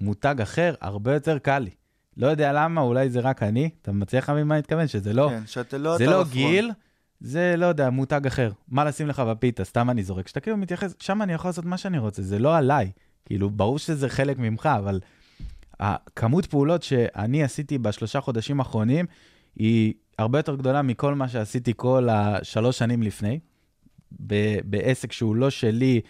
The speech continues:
Speaker 1: הוא, אני שותף בו, אבל הוא לא מותג של בר אתר, הוא מותג של משהו אחר. עשיתי בשלושה חודשים פי שלוש יותר מ-, משלוש שנים, אני אומר לך, וכל פעולה שאתה עושה, היא מקדמת אותך עשרים צעדים, היא גם מחזירה אותך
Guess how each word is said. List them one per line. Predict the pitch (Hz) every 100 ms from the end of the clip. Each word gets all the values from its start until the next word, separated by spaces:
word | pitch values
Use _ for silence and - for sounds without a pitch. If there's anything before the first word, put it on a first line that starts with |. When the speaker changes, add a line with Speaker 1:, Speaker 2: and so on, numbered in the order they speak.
| _ _ _
Speaker 1:
הוא, | - 113 113
אני | 101 107
שותף | - 101 147 151
בו, | 113 101
אבל | 90
הוא | 95 107
לא |
מותג | 135 117 - 131 117
של | - 104
בר | 110 107
אתר, | 101 107 120
הוא | 139
מותג | 101 101 117
של | -
משהו | 104 104 101
אחר. | 92 104 120 - _ _ _ -
עשיתי | - 156
בשלושה | 160 123 127 131
חודשים | 143 139 151 139 - _ _ _ _ _ _ _
פי | 147 143
שלוש | - 127 147 131
יותר | 123 131
מ-, | 127 117 -
משלוש | 110 117 113 110 - 120 139 160
שנים, | 147 139 165 120
אני | 104
אומר | 98 104 104
לך, | - 120 - _ _ _ _ - _ _ -
וכל | 98 104 - 190 196
פעולה | 170 165
שאתה | 160
עושה, | 143 123
היא | 175
מקדמת | 156 117 147 151
אותך | 131
עשרים | 127 113 147 147
צעדים, | - 117 107 139 -
היא | 110
גם | 120
מחזירה | 117 - 107 113 156
אותך | 156 -